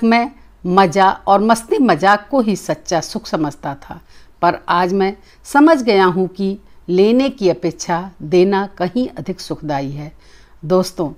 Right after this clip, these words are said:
आपको कहानी कैसी लगी, कमेंट करके ज़रूर बताइएगा तथा मेरे चैनल को लाइक और सब्सक्राइब करके मेरा प्रोत्साहन कीजिए। मिलती हूँ ऐसी ही एक नई और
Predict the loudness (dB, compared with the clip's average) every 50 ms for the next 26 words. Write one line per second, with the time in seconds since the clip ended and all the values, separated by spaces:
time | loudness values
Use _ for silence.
0 | -18 -20 -20 -20 -20 -4 2 4 4 4 4 0 -4 -4 -4 -4 -2 -4 -4 -4
1 | -4 -4 -4 -4 -4 -6 -4 -4 -4 -4 -4 -4 -6 -6 -6 -6 -8 -10 -12 -16
2 | -18 -18 -20 -20 -20 _ _ -4 -2 0 0 2 0 -2 -4 -4 -2 -2 -2 -2
3 | -2 -4 -4 -2 -4 -4 -4 -4 -8 -6 -8 -10 -6 -4 -4 -4 -4 -6 -10 -10
4 | -10 -12 -14 -14 -16 -20 -20 -20 _ _ _ -2 -2 -2 0 0 0 0 2 2
5 | 0 0 -2 -2 -4 0 0 0 2 2 0 0 -2 -4 -4 -6 -6 -6 -8 -14
6 | -20 _ -20 -20 -14 -6 0 4 4 6 6 4 2 2 0 0 -2 0 -2 -6
7 | -6 -8 -4 0 2 2 2 0 -4 -4 -6 -6 -6 -6 -6 -6 -4 -4 -4 -6
8 | -6 -8 -8 -10 -12 -12 -10 -12 -14 -10 -8 -8 -8 -8 -8 -10 -10 -10 -10 -12
9 | -14 -14 -14 -16 -20 _ -20 -20 _ -20 -12 -6 -2 0 0 0 0 0 -2 -2
10 | -2 -2 -4 -8 -10 -10 -14 -20 -20 -20 -20 -20 -2 2 4 4 4 2 0 -4
11 | -4 -2 -2 0 0 0 0 0 -4 -4 -4 -2 0 0 -2 -2 -4 -8 -12 _
12 | _ -4 -2 -2